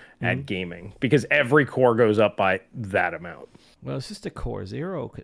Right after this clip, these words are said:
Speaker 2: analogy, as I said before. Like, Core Zero is the most important core. That's it.
Speaker 1: Yeah, well, his whole thing is there are games that don't have a Core Zero problem anymore.
Speaker 2: Mm.
Speaker 1: There, there's not a lot, but there's a few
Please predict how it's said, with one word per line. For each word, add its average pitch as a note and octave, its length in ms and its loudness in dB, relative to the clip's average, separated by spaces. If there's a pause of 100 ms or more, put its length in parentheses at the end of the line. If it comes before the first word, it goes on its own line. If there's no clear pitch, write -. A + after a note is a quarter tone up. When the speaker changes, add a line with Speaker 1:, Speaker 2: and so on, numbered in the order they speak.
Speaker 2:
analogy, G2+ 540 -12
as - 120 -14
I A#2 60 -14
said A2 220 -12
before. A2+ 520 -12
Like, A2+ 220 -14
Core B2+ 260 -6
Zero A#2+ 300 -6
is A2+ 120 -12
the G#2+ 60 -14
most G#2+ 160 -10
important G#2+ 380 -14
core. A2+ 300 -12 (100)
That's - 260 -18
it. - 160 -14 (280)
Speaker 1:
Yeah, C#3+ 340 4
well, F3+ 240 8
his G#3 180 8
whole G#3 140 8
thing F3+ 200 6
is C3+ 260 4
there D#3 180 6
are C#3+ 200 6
games C3 280 2
that A2 120 -4
don't A#2 200 2
have G#2+ 200 2
a F#2+ 60 -4
Core G#2 240 -6
Zero F#2+ 300 -6
problem G2 340 -4
anymore. F#2+ 440 -6 (680)
Speaker 2:
Mm. F#2+ 380 -12 (680)
Speaker 1:
There, C#3+ 180 6
there's D3+ 300 6
not D3 200 6
a A#2 60 8
lot, F#2 420 2
but G2+ 280 -2
there's A2+ 300 4
a G2 80 -4
few F#2 400 -6